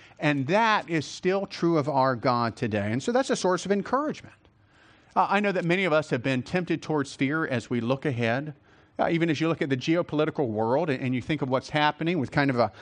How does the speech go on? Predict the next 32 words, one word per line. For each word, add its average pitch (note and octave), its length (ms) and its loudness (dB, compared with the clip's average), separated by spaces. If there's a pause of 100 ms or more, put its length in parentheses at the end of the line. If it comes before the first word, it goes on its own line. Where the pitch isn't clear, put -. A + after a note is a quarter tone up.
(360)
a, C#3+ 220 2
a C#3 80 6
monstrous F3 640 0
U A#2 180 4
S G#2 160 0
debt, A2+ 500 -2
rapid E3 380 2
inflation, C#3+ 800 -2
a A2+ 60 0
weakening D#3+ 480 2
influence C3 480 -2
of C3 80 -2
the A#2 80 0
U A#2+ 160 2
S A#2+ 140 -2
dollar A#2 440 0
around A#2 220 2
the A2+ 80 -4
globe, A2 380 -2
none D#3 180 -2
of F#3 60 -2
that B2+ 220 0
bodes B2+ 320 0
well A2 360 0
for C#3 100 -10
the A#2+ 120 -4
future B2+ 300 -4
of A#2 80 -6
the A#2 60 -4
economy A#2 460 -2
of A2+ 100 -2
our A2 220 0